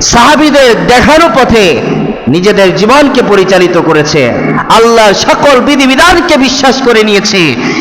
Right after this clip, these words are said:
এরাই হচ্ছে উম্মতে মুহাম্মদীর দল। আর ওই, এরাই হচ্ছে ওই দল, যেই দলের ব্যাপারে আল্লাহ নিজে ঘোষণা দিয়েছেন,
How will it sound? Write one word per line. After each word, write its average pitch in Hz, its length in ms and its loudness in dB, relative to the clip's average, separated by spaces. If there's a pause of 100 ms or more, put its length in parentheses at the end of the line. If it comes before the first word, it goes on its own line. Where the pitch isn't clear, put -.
(120)
এরাই 311 300 2
হচ্ছে 220 560 0 (260)
উম্মতে 277 540 2
মুহাম্মদীর 240 720 2
দল। 190 280 2 (280)
আর 214 100 2 (280)
ওই, 339 80 2 (360)
এরাই 311 220 2
হচ্ছে 269 280 0 (120)
ওই 359 100 2
দল, 233 300 2 (380)
যেই 247 240 2
দলের 285 360 2
ব্যাপারে 262 260 0
আল্লাহ 240 220 2
নিজে 320 320 0
ঘোষণা 254 380 0
দিয়েছেন, 202 640 0